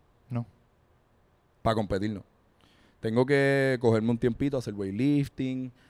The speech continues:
Speaker 2: como que bajarle esas cargas fuertes de double unders y, y correr,
Speaker 1: Pero ustedes
Speaker 2: hay
Speaker 1: tienen
Speaker 2: mucho.
Speaker 1: deload weeks, ¿no?
Speaker 2: Sí, los tengo, pero llega un punto que de verdad me, me, me ayuda mucho a mí personalmente tumbarlo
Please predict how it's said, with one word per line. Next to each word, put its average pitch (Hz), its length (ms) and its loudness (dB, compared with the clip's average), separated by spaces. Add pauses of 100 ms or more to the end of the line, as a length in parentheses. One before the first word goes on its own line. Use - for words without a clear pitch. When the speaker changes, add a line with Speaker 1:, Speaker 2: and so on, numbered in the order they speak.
Speaker 2:
como 98 220 -6
que 95 80 -4
bajarle 95 400 -4
esas 107 180 -8
cargas 113 480 -6 (580)
fuertes 107 460 -4
de 98 640 -4 (400)
double 85 300 -6
unders 95 680 -4
y, 73 380 -16
y 76 40 -18
correr, 90 640 -8
Speaker 1:
Pero 127 100 -2
ustedes 117 160 -2
Speaker 2:
hay - 20 -8
Speaker 1:
tienen 147 220 -4
Speaker 2:
mucho. 123 300 -4
Speaker 1:
deload 139 220 -2
weeks, 107 360 -8
¿no? 135 140 -10 (260)
Speaker 2:
Sí, 135 340 -2
los 190 240 -2
tengo, 180 320 -2
pero 131 220 -4
llega 120 180 -4
un 180 140 -8
punto 196 320 -10
que 151 80 -10
de 127 100 -8
verdad 123 320 -4
me, 156 120 -8
me, 113 360 -6
me 107 140 -8
ayuda 131 380 -2
mucho 156 260 -10
a 135 60 -6
mí 135 160 -4
personalmente 139 760 -10
tumbarlo 95 520 -10